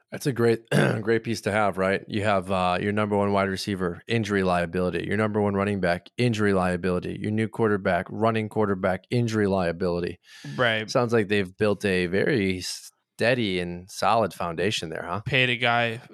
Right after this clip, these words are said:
Speaker 2: frickin' a hundred million dollars, got him to a Super Bowl, lost the N F C Championship game, and just like, "Yeah, we're just gonna trade up to the number three overall pick and take your replacement."
Speaker 1: Mm-hmm.
Speaker 2: This, it doesn't check out to me. I, I don't love the situation, um,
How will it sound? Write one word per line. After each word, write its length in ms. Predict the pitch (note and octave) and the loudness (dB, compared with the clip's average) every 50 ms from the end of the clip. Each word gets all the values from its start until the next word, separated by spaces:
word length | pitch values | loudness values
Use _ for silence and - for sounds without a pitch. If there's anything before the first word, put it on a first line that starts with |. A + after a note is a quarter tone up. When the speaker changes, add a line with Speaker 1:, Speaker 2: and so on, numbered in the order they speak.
| - | -20
Speaker 2:
frickin' 600 | - - - - - C3 B2 - - A#2+ A#2 A#2 | -16 -16 -16 -8 -4 -4 -4 -2 -4 -4 -4 -4
a 40 | A2+ | -6
hundred 380 | A#2+ C3+ C3 B2+ B2 B2+ A#2+ A#2 | -4 -4 -4 -4 -4 -6 -6 -6
million 360 | A#2+ A#2+ A#2+ A#2+ A#2 A#2+ A#2 | -8 -8 -6 -4 -4 -4 -4
dollars, 400 | A#2 A#2 A#2 A#2 A#2 A#2+ A#2 - | -2 -2 -2 -2 -4 -6 -8 -8
got 220 | - B2+ A#2 A#2 | -4 -2 -2 -2
him 100 | B2 B2 | -2 -4
to 80 | B2 A#2+ | -6 -6
a 40 | A#2 | -4
Super 300 | - - - B2 A#2 - | -4 -4 -4 -4 -6 -4
Bowl, 220 | - A#2+ A#2 A2+ | -4 -4 -2 0
lost 280 | A#2 A#2 A#2 A#2 - - | 0 0 0 0 -2 -4
the 80 | G2 | -8
N 120 | A2 A#2 A#2 | -8 -10 -10
F 80 | A#2 | -10
C 140 | - - A#2 | -10 -12 -12
Championship 680 | - - - A#2 A2+ A2+ - A2+ A2 - - A2+ A2 - | -12 -8 -8 -8 -8 -8 -10 -10 -10 -8 -10 -10 -12 -8
game, 240 | - A2+ A2 A2+ A2+ | -4 -4 -4 -4 -4
and 120 | A2+ A2+ | -10 -12
just 200 | A2 A2 A2 - | -10 -10 -10 -8
like, 220 | A2+ A2 A2 - - | -8 -8 -8 -4 -2
"Yeah, 80 | B2 A#2+ | -2 0
we're 100 | B2 B2+ | 0 -2
just 180 | B2+ - - | -6 -8 -6
gonna 200 | - D3+ C3 A#2 - _ - | -4 -4 -4 -4 -6 _ -10
trade 320 | - - - C3+ B2 A#2+ | -10 -4 -2 -2 0 0
up 140 | B2 A#2+ A#2 | -2 -4 -4
to 100 | - - | -6 -8
the 60 | A#2+ A#2 | -8 -6
number 220 | A#2+ A#2 A2+ A#2 | -6 -6 -6 -8
three 240 | A2 - B2 B2 A#2 | -8 -6 -8 -6 -4
overall 340 | B2 A#2+ A#2 A#2 A2+ A2 A2+ | -6 -6 -4 -4 -6 -6 -6
pick 300 | - - A#2+ A2+ A2 - | -6 -6 -6 -6 -6 -8
and 100 | A2+ - | -14 -10
take 220 | - A#2 A2 - | -8 -8 -8 -8
your 100 | - A2 | -12 -12
replacement." 580 | A2 A2 - - A2 A2 - - A2 A2 G#2 _ _ _ | -12 -12 -12 -12 -10 -10 -10 -12 -12 -14 -16 _ _ _
Speaker 1:
Mm-hmm. 160 | - A2 G2+ F#2+ | -12 -12 -10 -6
Speaker 2:
This, 320 | G#2 C3 C3 - - - - - - - - - - _ | -4 -4 -4 -4 -6 -10 -14 -20 -20 -20 -20 -20 -6 _
it 140 | D#3 D#3 D3+ | 0 0 4
doesn't 280 | F#3+ G3 F#3+ F#3+ E3 | 4 2 2 2 0
check 260 | D3+ - D3+ C3+ - - | 0 2 0 2 2 2
out 200 | B2 A#2+ A#2 - | 0 0 0 -6
to 80 | - | -8
me. 140 | B2+ B2 A#2+ | -6 -2 0
I, 240 | A#2+ B2 A2 B2 C3 | 0 0 2 0 0
I 40 | C3 | 0
don't 220 | C3 C3 B2+ B2 | 0 -2 -2 -2
love 220 | B2 B2 B2 A#2+ | -2 -2 -2 -2
the 60 | A#2+ A#2+ | -4 -4
situation, 720 | - - A#2+ - A#2+ A#2+ A#2 A#2 - - A#2+ A#2+ A#2 B2 - _ _ - - - _ _ _ - | -4 -6 -4 -4 -4 -2 -2 -2 -4 -6 -6 -8 -8 -12 -12 _ _ -20 -20 -20 _ _ _ -4
um, 640 | - B2+ B2+ B2 A#2 A2+ A2+ G#2+ G#2+ G#2+ G#2 G#2+ | 0 2 2 4 4 2 0 -2 -4 -6 -10 -16